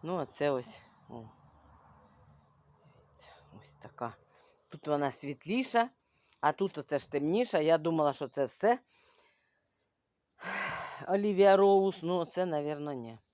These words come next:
Це не Олівія. Буду дивитися, найду ще ж свої, е, ті талмути, записи.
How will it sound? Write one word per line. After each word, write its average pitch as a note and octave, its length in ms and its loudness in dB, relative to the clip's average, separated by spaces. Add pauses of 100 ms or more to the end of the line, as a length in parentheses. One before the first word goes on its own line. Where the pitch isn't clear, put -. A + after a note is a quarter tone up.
(220)
Це C#3 140 -12
не C#3+ 160 -8
Олівія. B2+ 540 -14 (1300)
Буду D3 240 -12
дивитися, C3+ 600 -6 (880)
найду C#3+ 400 -4
ще - 180 -10
ж - 160 -14
свої, C3+ 440 -8 (520)
е, - 120 -20 (100)
ті D3 140 -10
талмути, D3 640 -2
записи. B2+ 580 -6